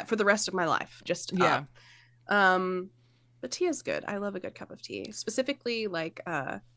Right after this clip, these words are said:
Speaker 1: Earl Grey or even, like,
Speaker 2: Mm-hmm.
Speaker 1: an Irish breakfast tea. I'll even drink that, or, um, sleepy time tea, which is
Speaker 2: Sleepy
Speaker 1: great.
Speaker 2: time tea is the shit.
Speaker 1: Ugh,
Speaker 2: I
Speaker 1: it
Speaker 2: love
Speaker 1: is.
Speaker 2: sleepy time tea.
Speaker 1: It's so good.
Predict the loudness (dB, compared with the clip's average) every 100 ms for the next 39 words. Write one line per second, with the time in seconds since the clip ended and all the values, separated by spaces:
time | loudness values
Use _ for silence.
0 | _ _ _ -2 2 2 0 -2 0 0
1 | 0 -2 -4 -2 -2 0 0 0 0 0
2 | 0 0 -2 -4 -6 -8 -6 -6 -6 -6
3 | -4 -4 -4 -2 -2 0 -2 -4 -6 -2
4 | -4 -4 -2 2 4 2 -2 -6 -10 _
5 | _ -20 -20 _ -6 -2 -4 -4 -6 -6
6 | -10 -12 -12 _ _ _ -20 -10 -8 -6
7 | -4 -4 -4 -6 -6 -6 -6 -12 -8 -4
8 | -4 -6 -12 -8 -6 -2 0 2 0 -2
9 | -6 -8 -10 -14 -14 -10 -6 -6 -4 -6
10 | -6